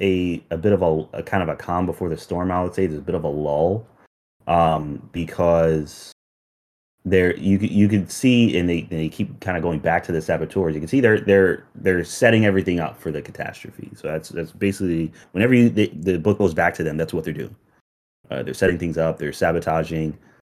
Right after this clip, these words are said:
Starlight Beacon. Um, so basically, Starlight Beacon ends up becoming filled with all these different characters. So, um, as you mentioned, Elzar Mann is there. Um,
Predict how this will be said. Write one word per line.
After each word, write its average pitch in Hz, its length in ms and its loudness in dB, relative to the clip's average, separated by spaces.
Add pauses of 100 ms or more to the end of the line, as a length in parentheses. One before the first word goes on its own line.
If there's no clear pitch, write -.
(160)
Starlight 80 340 0
Beacon. 76 480 -8 (800)
Um, 82 640 2 (520)
so 104 840 4 (1160)
basically, 123 580 2
Starlight 135 460 4
Beacon 113 520 2
ends 101 200 0
up 85 100 -4
becoming 85 720 -6 (600)
filled 110 440 6
with 92 460 0 (100)
all 92 180 2
these 90 180 -4
different 82 280 -8
characters. 80 500 -2
So, 73 320 -8 (480)
um, 76 600 -2 (140)
as 92 160 4
you 92 60 2
mentioned, 85 380 -2
Elzar 80 360 -2
Mann 90 300 0
is 82 140 -4
there. 82 420 4 (340)
Um, 78 500 0